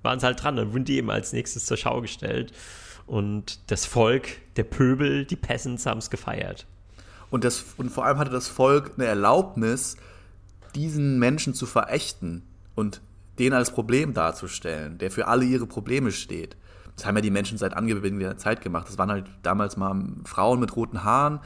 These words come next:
Speaker 2: eine Zeit lang waren's Juden, eine Zeit lang waren's, weiß ich nicht was, immer das gleiche Prinzip dahinter, dass man von seinen eigenen Problemen ablenken kann und sie auf eine einzige Person la-, oder eine Personengruppe laden kann.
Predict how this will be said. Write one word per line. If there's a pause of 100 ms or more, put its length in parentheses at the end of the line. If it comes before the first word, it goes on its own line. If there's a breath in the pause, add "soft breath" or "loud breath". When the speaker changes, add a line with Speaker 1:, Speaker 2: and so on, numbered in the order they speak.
(300 loud breath)
Speaker 2:
eine
Zeit
lang
waren's
Juden,
eine
Zeit
lang
waren's,
weiß
ich
nicht
was,
immer
das
gleiche
Prinzip
dahinter, (600 loud breath)
dass
man
von
seinen
eigenen
Problemen
ablenken
kann
und
sie
auf
eine
einzige
Person
la-,
oder
eine
Personengruppe
laden
kann.